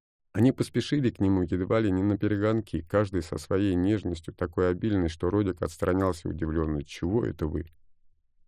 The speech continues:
«Пойдем погуляем», — предложил Катя. «Надоело работать». Невнятной тропинкой, ни разу не хоженой Захаркой,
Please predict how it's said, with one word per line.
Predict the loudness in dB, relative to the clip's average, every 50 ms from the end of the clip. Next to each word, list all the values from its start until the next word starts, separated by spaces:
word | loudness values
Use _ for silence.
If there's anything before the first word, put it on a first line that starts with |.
| _ _ -20 -12 -8
«Пойдем | -4 -2 0 0 0
погуляем», — | 0 0 0 2 4 6 6 6 6 4 2
предложил | 0 0 2 2 2 2 0 -2 0
Катя. | 0 0 -2 -2 -4 -8 -12 -14 -18 -20 -20 -8 _
«Надоело | 2 4 4 4 6 4 4 4 4 2 2 0
работать». | 0 -2 -2 -2 -4 -6 -6 -10 -16 -18 _ -20 -20 _ _ _ _ _ _ _ 2 4
Невнятной | 4 6 6 4 4 2 2 2 0 0 0
тропинкой, | 0 0 -2 -2 0 0 0 0 2 2 2 2
ни | 4 4
разу | 4 4 2 2 2 2
не | 2 2 0
хоженой | 0 -2 -4 -2 -2 -2 -2 0
Захаркой, | 0 -2 -2 -2 -2 -4 -2 -2 -2 -2 -2